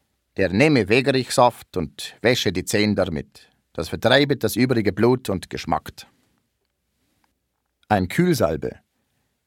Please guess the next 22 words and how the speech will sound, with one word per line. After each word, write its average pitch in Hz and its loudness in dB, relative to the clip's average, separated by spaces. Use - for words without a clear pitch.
Silberblätti 139 4
und 101 0
guten 139 2
Weinessig, 131 2
lass 120 4
es 120 -4
miteinander 107 2
sieden, 190 0
lass 107 2
es 98 -8
erkalten - 0
und 101 -4
wann 110 4
es 104 -4
sich - -8
gesetzet 107 -2
hat, 98 0
so - 2
nimm 127 6
Baumöl 113 6
und 92 -2
Frauenmilch, 123 4